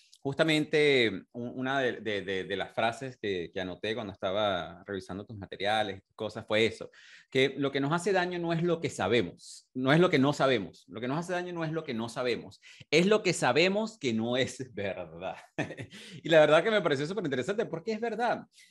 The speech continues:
Eh, en cierta manera, lo, lo que nosotros no sabemos quizás, bueno, hasta cierto punto quizás no nos haga daño, pero eso que nosotros sabemos que creemos como una verdad que en realidad no lo es, porque puede venir de creencias, de programaciones, de condicionamientos, de otras cosas,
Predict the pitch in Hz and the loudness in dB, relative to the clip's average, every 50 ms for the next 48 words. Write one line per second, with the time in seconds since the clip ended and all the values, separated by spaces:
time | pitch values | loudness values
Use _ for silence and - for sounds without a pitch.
0 | 170 _ _ 160 175 175 175 175 170 175 147 - - _ _ _ - 170 170 180 | _ _ _ 0 2 4 4 4 2 0 -2 -8 -14 _ _ _ -6 -6 -6 -2
1 | 175 233 247 247 285 277 240 196 180 185 196 202 190 - 160 156 - 151 147 139 | 0 0 0 2 0 -2 0 0 2 2 2 2 2 0 -2 -4 -4 -4 -6 -4
2 | - 185 180 175 208 208 - - 180 170 175 180 180 170 - 185 160 165 165 165 | -4 -4 -4 -2 -2 -4 -4 -2 -2 0 2 2 2 2 2 2 4 4 4 2
3 | 175 170 170 135 120 - 131 120 123 131 135 131 - - - - - - - 147 | 0 -2 -4 -8 -6 0 2 4 4 4 2 0 -4 -14 -20 -20 -20 -14 -10 -10
4 | - - - _ - 67 - - - 107 - 131 - 143 - - 135 127 123 135 | -10 -10 -12 _ -18 -20 -14 -12 -12 -8 -8 -6 -6 -6 -6 -4 -4 -4 -2 -4
5 | 131 127 120 101 - 113 110 127 123 123 127 120 120 117 110 107 117 139 135 110 | -6 -6 -8 -6 -6 -4 -4 -4 -6 -6 -6 -6 -4 -2 0 0 0 0 0 -2
6 | 92 92 - - - - - - - _ - 190 190 190 202 196 - 269 - 214 | -6 -10 -12 -16 -20 -20 -20 -20 -6 _ 4 6 8 8 6 6 4 0 0 2
7 | 175 156 - 170 165 - 202 185 - - 143 127 127 127 131 147 - - - 151 | 0 2 0 0 -2 -2 -2 -2 0 2 2 4 4 4 2 2 -2 -6 -8 -8
8 | - 120 107 107 113 135 156 151 - 127 120 120 131 143 135 107 - - 120 120 | -6 -2 0 0 0 0 -2 -6 -8 -8 -6 -6 -4 -4 -4 -4 -4 -2 -4 -4
9 | - - 101 98 - 90 90 87 95 117 143 160 151 143 143 131 104 90 90 90 | -4 -6 -10 -10 -10 -10 -10 -6 -4 -4 -4 -4 -4 -4 -4 -2 0 0 -2 -2
10 | - - - 101 - - - 107 110 117 123 110 101 98 101 98 117 113 - 98 | -6 -10 -16 -16 -16 -10 -4 -2 0 0 0 0 -2 -4 -4 -4 -6 -6 -6 -6
11 | 90 90 95 104 104 - - 101 101 92 - 92 90 87 78 85 85 - 107 104 | -6 -4 -4 -4 -6 -8 -8 -8 -8 -6 -6 -8 -8 -6 -8 -10 -8 -6 -4 -4
12 | 104 95 95 98 95 - 95 92 87 85 - 92 85 90 98 104 110 101 - - | -4 -4 -6 -6 -8 -8 -8 -10 -10 -12 -12 -12 -10 -8 -6 -6 -6 -6 -6 -10
13 | 95 92 90 - 95 101 - _ 110 95 - - 110 - | -12 -12 -12 -12 -14 -16 -14 _ -12 -12 -10 -12 -14 -14